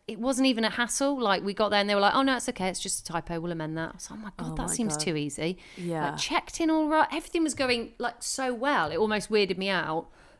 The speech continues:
Speaker 1: No big queues, you know, you've seen in the news, nothing like that. We sat down. I had a glass of Prosecco <laughs> with my breakfast.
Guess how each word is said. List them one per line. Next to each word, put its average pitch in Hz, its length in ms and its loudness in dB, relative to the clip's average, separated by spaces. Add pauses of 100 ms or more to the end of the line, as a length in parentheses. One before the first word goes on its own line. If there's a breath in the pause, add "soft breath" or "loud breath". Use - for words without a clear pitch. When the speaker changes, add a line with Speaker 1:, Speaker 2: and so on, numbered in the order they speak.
(140)
Speaker 1:
No 269 340 6
big 277 220 4
queues, 262 580 4
you 240 80 2
know, 240 60 2
you've 233 120 0
seen 233 180 0
in 226 100 2
the 226 60 2
news, 220 580 -2 (260 soft breath)
nothing 226 240 -2
like 220 140 0
that. 208 260 2 (800)
We 165 80 -8
sat - 400 2
down. 214 440 6 (300 soft breath)
I 190 60 0
had 175 60 0
a 170 40 0
glass 233 280 2
of 240 80 -6
Prosecco 202 720 -2 (440 soft breath)
<laughs> 196 340 2
with 208 120 2
my 196 100 2
breakfast. - 600 2